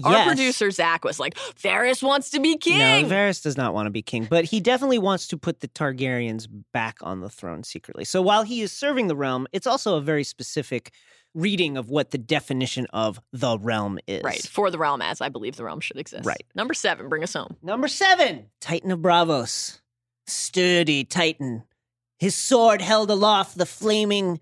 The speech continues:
Speaker 2: fires in his eyes, guiding the ships into the bay, the Purple Bay and the Ragman's Bay,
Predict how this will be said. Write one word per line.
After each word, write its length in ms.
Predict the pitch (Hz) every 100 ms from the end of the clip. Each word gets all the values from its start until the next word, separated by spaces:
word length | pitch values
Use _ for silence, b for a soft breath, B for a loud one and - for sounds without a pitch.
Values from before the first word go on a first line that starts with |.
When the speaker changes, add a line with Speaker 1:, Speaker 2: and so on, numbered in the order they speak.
| _
Speaker 2:
fires 760 | - - 220 226 233 208 185 202
in 100 | 196
his 160 | 196
eyes, 560 | 208 214 202 185 170 -
guiding 720 | 160 - 254 285 277 262 247
the 80 | 226
ships 540 | - 277 262 262 -
into 260 | 247 220 214
the 100 | 214
bay, 300 | 240 233 220
the 120 | 202
Purple 300 | - 214 185
Bay 220 | 180 170
and 80 | 160
the 60 | 135
Ragman's 720 | 185 165 170 - 160 160 143
Bay, 380 | 165 156 151